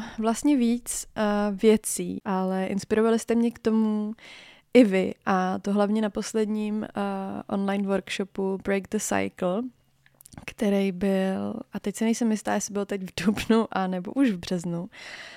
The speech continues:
ale, eh, na Hero vlastně probíhají od začátku roku různý online workshopy a jedním z nich bylo právě tady ten Break the Cycle, který, eh,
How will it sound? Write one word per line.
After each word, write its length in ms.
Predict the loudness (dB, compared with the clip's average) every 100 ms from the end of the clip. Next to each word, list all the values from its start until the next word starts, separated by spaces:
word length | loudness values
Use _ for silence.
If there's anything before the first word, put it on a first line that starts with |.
| -10 -4
ale, 560 | -2 -2 -4 -6 -10 -6
eh, 220 | -4 -2
na 100 | 0
Hero 340 | 2 2 0
vlastně 680 | -2 -4 -6 -6 -6 -6 -8
probíhají 480 | -4 -2 2 2 0
od 100 | -2
začátku 720 | -6 -4 -4 -4 -6 -4 -2
roku 440 | -4 -6 -4 -4 -2
různý 320 | -2 -2 -2
online 320 | -2 0 2
workshopy 600 | 2 0 -2 0 2 0
a 100 | 0
jedním 300 | -2 -2 -4
z 80 | -4
nich 120 | -4
bylo 180 | -4 -6
právě 280 | -4 -6 -6
tady 180 | -6 -6
ten 260 | -6 -8 -12 -18 -20 -20 -20 4
Break 260 | 6 6
the 120 | 4 2
Cycle, 600 | 4 2 2 0 0 0
který, 680 | -4 -2 0 0 -2
eh, 0 | -4